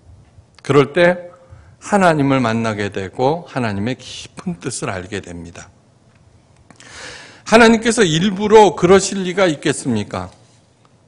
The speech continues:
예수님께서 말씀하신 하나님의 하시는 일이란 무엇일까? "내가 불행의 당사자가 되었습니다. 고난의 주인공이 되었습니다.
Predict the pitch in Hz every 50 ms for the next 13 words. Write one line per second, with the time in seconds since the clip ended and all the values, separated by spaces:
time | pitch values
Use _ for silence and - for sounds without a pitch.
0 | - 120 127 143 143 - 170 156 147 147 160 143 - 160 143 135 135 131 - -
1 | 143 123 117 113 - - 156 147 147 - 180 180 170 156 143 139 143 151 151 -
2 | - 175 - - - 175 156 160 156 139 117 123 131 127 131 120 139 139 139 139
3 | 120 107 110 110 104 98 - - - - - 98 85 82 - _ - - - -
4 | - - - - - - - - _ - - 147 160 196 190 180 - - 185 196
5 | 202 202 202 202 202 - 156 143 151 160 156 180 175 156 151 147 143 139 131 120
6 | 123 113 110 104 - - 113 107 110 110 135 143 160 165 156 - - - 139 143
7 | 165 180 185 190 196 175 - - - 165 165 170 165 160 156 135 127 120 113 117
8 | 101 95 95 95 - - 107 95 98 98 107 131 151 165